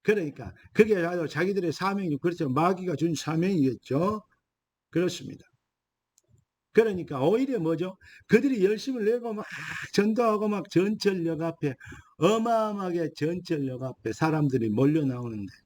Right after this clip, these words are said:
지금 코로나 때문에 그거 싹 없어졌지 않습니까? 그런데 거기에서 사람들이 밀려가는데 발디딜 틈이 없는데 그 앞에서 가로막고 막 줄 서서 그냥 내리, "하나님, 예수 믿어야 됩니다.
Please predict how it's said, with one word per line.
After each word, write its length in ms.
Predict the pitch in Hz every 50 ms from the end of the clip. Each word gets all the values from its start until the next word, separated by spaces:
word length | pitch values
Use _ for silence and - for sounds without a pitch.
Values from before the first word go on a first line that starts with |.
| _ _ _ _ -
지금 120 | 160 139
코로나 400 | 143 185 247 262 262 254 226 185
때문에 220 | - 202 175 156 143
그거 200 | - 170 185 185
싹 220 | - 208 180 151
없어졌지 440 | 151 - 165 185 165 156 - - 143
않습니까? 400 | 117 - 113 113 101 - - _ _ _ _ _ _ _ _ _ _ _ _ _ _ _ _ _ _ _ _ _ _ _
그런데 540 | - 165 180 202 185 180 165 190 208 220 220 - - _ _ _ _ _ _ _ _ _ _ _ _ _ _ _ _ _ _ _ _ _ _ _ _ _ _ _ _ _ _ _ _ _ _ _ _ _ _ _ _ _ _
거기에서 640 | - 214 240 226 240 226 202 175 175 143 - - _ _ _ _
사람들이 540 | - - 226 262 277 285 269 247 254 214 202
밀려가는데 720 | 170 185 226 233 254 269 254 254 240 220 214 196 175 175 160
발디딜 420 | - 170 185 196 247 269 247 220 -
틈이 200 | 226 214 208 196
없는데 280 | 180 170 156 143 127 -
그 220 | - - 185 196 185
앞에서 360 | 180 180 - 180 139 147 131 -
가로막고 640 | - - 135 151 170 165 147 135 139 - - 107 98
막 120 | 92 - - _ - - - - - _
줄 340 | - - 190 220 240 254 233
서서 380 | 151 196 214 180 165 214 190 151
그냥 340 | 160 156 156 151 123 95 - _ _ _ _ _
내리, 360 | 123 139 143 135 117 101 - _ _ _ _ _ _ _ _ _ _ - - - - - - - - _ _ _ _ _
"하나님, 720 | - - 143 151 151 151 147 135 135 127 120 117 113 110
예수 280 | 113 143 160 - 143 143
믿어야 240 | 135 135 139 131 120
됩니다. 540 | 123 120 117 113 113 110 110 110 110 107